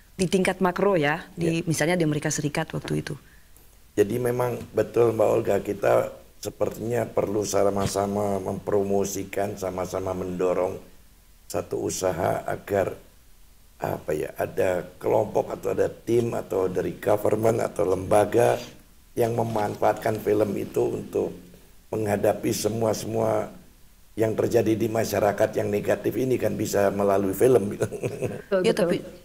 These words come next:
Speaker 1: jangan ditutup di sana juga menurut saya, mohon maaf ya. Karena,
Speaker 3: Ya.
Speaker 1: eh, awalnya itu film juga seni kan.
Speaker 2: Ya.
Speaker 1: Jadi cu-, tugasnya bukan cuma untuk, eh, apa, menanamkan nilai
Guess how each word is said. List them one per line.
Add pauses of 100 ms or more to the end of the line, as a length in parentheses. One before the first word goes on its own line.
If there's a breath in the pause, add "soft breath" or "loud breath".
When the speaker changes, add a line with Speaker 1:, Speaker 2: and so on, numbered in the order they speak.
(180)
Speaker 1:
jangan
ditutup
di
sana
juga
menurut
saya,
mohon
maaf
ya. (400 soft breath)
Karena,
Speaker 3:
Ya. (460)
Speaker 1:
eh,
awalnya
itu
film
juga
seni
kan. (240)
Speaker 2:
Ya. (160)
Speaker 1:
Jadi
cu-,
tugasnya
bukan
cuma
untuk, (240)
eh,
apa,
menanamkan
nilai